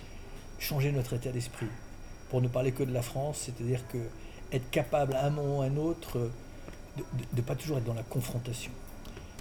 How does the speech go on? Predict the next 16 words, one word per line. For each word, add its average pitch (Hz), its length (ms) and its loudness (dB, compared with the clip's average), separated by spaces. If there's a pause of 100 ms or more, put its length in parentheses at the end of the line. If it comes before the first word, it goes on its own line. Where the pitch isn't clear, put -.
(100)
Et, 127 280 2
et, 120 240 2
et 120 120 0
d'appréhender, 135 760 4
euh, 117 40 6
le, - 920 -6
la 117 60 -2
situation 139 680 2 (840)
et, 123 240 -2 (120)
et, 127 220 4 (180)
et, 127 240 0
et 131 60 2
de 123 120 6
partager 135 480 6
une 135 160 6
vision. 110 300 0